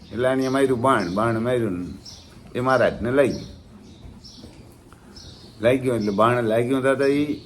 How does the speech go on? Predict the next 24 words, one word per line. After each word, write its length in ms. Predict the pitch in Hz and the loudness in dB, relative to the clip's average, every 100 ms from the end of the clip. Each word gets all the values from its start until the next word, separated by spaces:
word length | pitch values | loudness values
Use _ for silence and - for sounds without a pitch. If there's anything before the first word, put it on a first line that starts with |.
| - | -4
માણા 300 | 131 170 160 | 4 6 4
થઈ 400 | - - - 58 | 2 -6 -12 -12
ગયા. 120 | - - - - - - - - - | -12 -16 -18 -20 -20 -20 -20 -16 -8
લઈ 160 | 80 87 | -4 0
ગયા 160 | 80 | -2
પછી. 340 | - 55 - - - - - - - - - - - | -2 -12 -16 -18 -20 -20 -20 -20 -20 -20 -20 -20 -16
એટલે 140 | - 82 | -8 -4
આ 100 | 98 | -2
ન્યા 260 | 117 131 | 0 0
ગયા 360 | 123 147 139 110 | 0 4 4 2
અને 140 | 107 | -4
એમ 220 | 110 110 | -6 -6
કે 280 | 101 95 92 | -6 -4 -6
કોક 220 | - 98 | -4 -2
રાયડું 320 | 90 95 107 113 | 0 0 0 0
નાખવા 320 | 123 117 104 | -2 -2 -4
માંડ્યા. 280 | 92 90 90 | -4 -4 -6
એટલે 160 | 87 | -4
ન્યા 220 | 98 117 | -4 -4
ગયા 300 | 113 113 123 | -4 0 2
ને 100 | 95 | 2
જોયું 340 | 95 127 117 85 | 2 2 2 -2
પાંડુ 260 | 71 69 | -6 -10
રાજાએ. 340 | 62 53 60 | -10 -10 -12